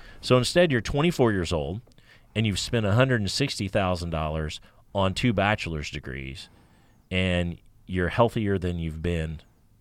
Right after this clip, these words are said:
ever, uh, since adolescence. What, what a big, what a big shift. You know, and, and the thing is, so the facts were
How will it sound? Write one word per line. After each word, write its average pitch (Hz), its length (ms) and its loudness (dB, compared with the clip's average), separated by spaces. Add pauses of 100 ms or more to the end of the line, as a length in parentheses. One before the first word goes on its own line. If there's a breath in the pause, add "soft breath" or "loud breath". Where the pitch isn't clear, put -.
ever, 90 360 0 (920)
uh, 82 360 0
since - 380 -2
adolescence. 90 920 -2 (560)
What, 117 260 -2
what 120 220 2
a 139 60 4
big, 113 340 0 (260)
what 123 140 -2
a 139 40 0
big 113 180 -2
shift. - 520 -4 (1120)
You 95 100 -4
know, 104 240 -2
and, 110 260 -2
and 107 140 -2
the 101 60 -2
thing 123 240 0
is, 147 200 4
so 110 240 2 (320 soft breath)
the 104 100 2
facts 123 640 0
were 104 300 -4